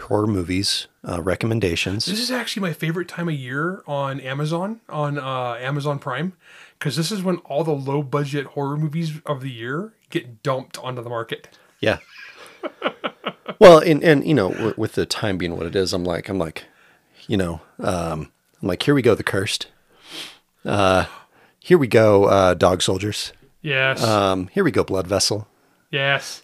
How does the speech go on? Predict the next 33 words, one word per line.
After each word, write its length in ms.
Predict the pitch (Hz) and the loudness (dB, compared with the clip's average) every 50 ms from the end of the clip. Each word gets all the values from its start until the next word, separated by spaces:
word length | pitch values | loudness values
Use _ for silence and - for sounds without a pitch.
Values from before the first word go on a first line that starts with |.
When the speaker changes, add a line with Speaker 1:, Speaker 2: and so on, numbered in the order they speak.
| _ _ | _ _
Speaker 1:
You 120 | 127 113 | 2 4
know? 280 | 104 101 92 95 95 - _ | 6 6 4 4 2 -2 _
Speaker 2:
Great 360 | - 156 151 143 143 139 139 | -6 -4 -2 -2 -2 -4 -6
movies. 420 | 135 127 127 123 127 120 - - - 147 147 147 110 110 - _ _ _ _ - - - - - - - - - _ - | -8 -10 -10 -10 -12 -12 -12 -14 -16 -18 -20 -20 -20 -20 -20 _ _ _ _ -20 -20 -20 -20 -20 -20 -20 -20 -20 _ -2
Speaker 1:
Um, 380 | - - 135 131 123 117 107 - _ _ _ _ _ - | 6 8 8 8 8 6 2 -4 _ _ _ _ _ 12
but, 280 | 185 180 175 170 - _ _ _ _ _ _ _ _ _ _ | 12 12 12 12 6 _ _ _ _ _ _ _ _ _ _
but 260 | - 117 110 151 151 | -10 0 4 6 6
it's, 180 | 147 - - - | 6 6 4 0
it's 320 | - - - 139 - - - | 0 0 0 0 0 0 2
really 260 | 127 131 131 127 120 | 4 6 6 6 6
interesting, 600 | 113 98 92 - - 107 - - - - 117 120 - _ _ _ _ | 2 -2 -4 -4 -6 -6 -6 -6 -8 -10 -14 -16 -18 _ _ _ _
right? 240 | - 107 101 107 - - - - - | 0 2 2 2 2 0 -12 -10 -8
Speaker 2:
Every 180 | 131 143 175 170 | -4 -2 -2 -2
one 160 | 139 143 143 | -2 -2 -4
of 80 | 135 | -4
those 360 | 131 131 127 120 120 113 113 - | -4 -6 -8 -8 -10 -14 -14 -14
that 100 | 131 123 | -14 -14
you 100 | 123 120 | -14 -16
just 220 | 117 113 110 - | -16 -16 -14 -12
listed 320 | 131 131 127 - - 147 139 | -10 -12 -10 -10 -12 -14 -10
follows 500 | - - 127 127 135 135 131 127 123 117 | -6 -4 -4 -4 -4 -6 -8 -8 -10 -12
the, 420 | 120 131 127 123 123 120 120 113 | -12 -12 -10 -10 -12 -10 -10 -10
uh, 320 | 113 110 110 110 107 107 104 - 143 | -12 -12 -14 -14 -16 -16 -18 -18 -16
the, 560 | 139 120 113 107 107 104 - - - - - 123 123 | -14 -12 -12 -12 -12 -14 -14 -16 -16 -18 -20 -20 -16
the 280 | 123 117 110 107 104 _ _ - | -12 -12 -12 -12 -14 _ _ -20
elements 360 | 127 123 120 123 123 - - | -16 -14 -14 -14 -14 -14 -14
of 80 | 123 - | -16 -14
horror 280 | - 117 123 135 139 147 | -14 -12 -10 -10 -10 -10
that 120 | 151 135 | -12 -14
you 100 | 123 131 | -16 -14
talked 200 | 123 131 131 127 | -14 -14 -16 -12
about, 260 | 135 151 160 165 - | -10 -10 -10 -6 0
Speaker 1:
Mm-hmm. 140 | 185 185 | 2 2